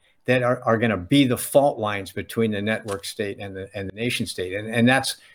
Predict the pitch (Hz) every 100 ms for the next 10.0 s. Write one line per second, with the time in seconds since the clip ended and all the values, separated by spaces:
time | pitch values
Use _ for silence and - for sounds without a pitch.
0 | _ _ 120 135 123 120 156 156 123 -
1 | 110 123 104 104 101 117 131 123 113 -
2 | - 113 110 107 104 104 107 110 117 123
3 | 104 107 - - 117 107 107 - _ 107
4 | 101 - 151 156 120 - _ 110 110 113
5 | 110 113 113 95 _ _ _ 143 202 190
6 | 170 - 170 160 151 135 117 113 117 127
7 | 156 110 87 - 160 175 143 123 - -
8 | _ _ - - 120 117 123 123 127 127
9 | 110 101 - 170 151 - 123 127 - -